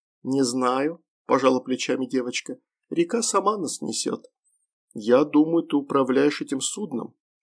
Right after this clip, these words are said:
«Да». Исчерпывающий ответ. Таувани посмотрел наверх. По щекам по-прежнему стекал дождь, но теперь он заметил то, на что не обращал внимания прежде.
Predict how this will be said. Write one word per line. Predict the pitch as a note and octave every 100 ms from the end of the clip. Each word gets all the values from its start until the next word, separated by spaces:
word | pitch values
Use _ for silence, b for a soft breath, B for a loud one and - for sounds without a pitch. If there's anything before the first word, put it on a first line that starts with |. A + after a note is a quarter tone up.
| _
«Да». | D#3 C#3 A2+ A#2 - _ _ _ _ _ _ _
Исчерпывающий | A#2+ - - A2 - G#2 G2+ F#2+ - A2
ответ. | - A#2 - - _ _ _ _ _
Таувани | B2+ C3 C3+ A#2
посмотрел | A#2 B2 A2 A2 A#2 G#2+
наверх. | G#2 F#2+ C#3+ - b b b _ -
По |
щекам | A#2 B2 D#3+ D3+
по-прежнему | C3+ C3 C#3+ C3 C3
стекал | - A#2+ - A#2+ A2
дождь, | - E3 E3 - -
но | B2 D3
теперь | D3 D3 D3+
он | C#3
заметил | C#3 C3 C3 B2
то, | - E3+
на | C#3+
что | - C3
не | C3+
обращал | C3+ C3 - C3+
внимания | B2+ C3 C3 B2+ C3
прежде. | - B2+ A#2 G2 - -